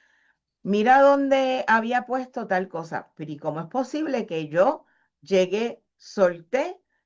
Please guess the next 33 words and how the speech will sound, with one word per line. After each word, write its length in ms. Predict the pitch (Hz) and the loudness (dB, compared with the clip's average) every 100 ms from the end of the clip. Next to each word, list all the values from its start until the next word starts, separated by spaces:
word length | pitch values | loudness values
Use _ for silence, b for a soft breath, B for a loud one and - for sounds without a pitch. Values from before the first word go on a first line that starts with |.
| - | -6
lo 180 | 233 233 | -4 -4
que 100 | 226 | -4
tenía 260 | 233 247 | -4 -2
en 80 | 247 | 0
la 100 | 254 | 0
mano 300 | 254 233 196 | 2 0 -2
en 120 | 185 | -4
ese 260 | 185 185 254 | -6 -4 -2
lugar 380 | 277 330 359 - | -2 -2 -6 -4
y 140 | 214 | -2
jamás 280 | 185 170 156 | -2 -2 -2
volví 340 | 170 190 214 208 | 0 -2 0 -2
a 80 | 190 | -2
recor-, 480 | 165 151 147 147 - | -2 -4 -4 -4 -2
a 240 | 151 147 | -4 -2
recorrerlo 800 | 143 151 143 143 156 127 98 - b b b - | -6 -8 -8 -6 -6 -4 -8 -12 b b b 0
o 260 | 208 247 254 | 2 4 2
a 140 | 180 | -2
recoger 640 | 180 165 151 156 208 262 247 | -2 -4 -4 -4 -2 -2 -2
lo 160 | 170 | -2
que, 180 | 156 160 | -4 -10
lo 220 | 160 151 151 | -8 -6 -6
que 60 | 147 | -6
había 240 | 147 143 | -6 -6
dejado 300 | 170 175 165 | -4 -4 -6
en 80 | 160 | -10
ese 200 | 175 180 | -10 -10
lugar?". 360 | 165 - - _ _ _ _ _ _ _ _ b b b - | -8 -10 -12 _ _ _ _ _ _ _ _ b b b -10
Así 260 | 180 214 | -6 -4
que 300 | 202 180 - _ - | 0 -2 -2 _ -2
eso 260 | 208 247 | 0 2
lo 80 | 254 | 4
hacemos 560 | 254 262 262 262 - | 4 2 0 -4 -8